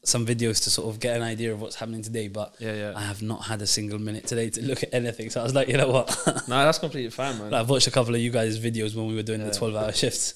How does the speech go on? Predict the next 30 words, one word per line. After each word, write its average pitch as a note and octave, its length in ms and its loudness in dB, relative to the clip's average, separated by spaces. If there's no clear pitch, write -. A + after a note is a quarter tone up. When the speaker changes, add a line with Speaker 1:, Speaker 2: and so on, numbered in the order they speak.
Speaker 2:
Yeah, G#2 180 -4
yeah. G#2 200 -4
That's, A2+ 160 2
that's A#2+ 200 2
cool, C3 200 0
man. A2+ 220 0
Um, C3+ 440 2
so - 120 4
yeah, D#3 140 12
you C#3 140 10
know G3 120 12
what? E3 180 10
I've, A2+ 200 0
I'm A#2+ 260 -2
just A#2 160 -10
gonna D3 160 -4
ask B2+ 200 -6
you A2 40 -6
a G2+ 40 -6
first G#2 280 -6
question, G#2+ 300 -4
actually. F#2+ 440 -8
Speaker 1:
Yeah. C#3 160 -2
Speaker 2:
Um, A2 320 -4
so A#2+ 420 4
I B2 80 4
do F3 140 8
think E3 200 2
about B2+ 240 4
education A2 680 -2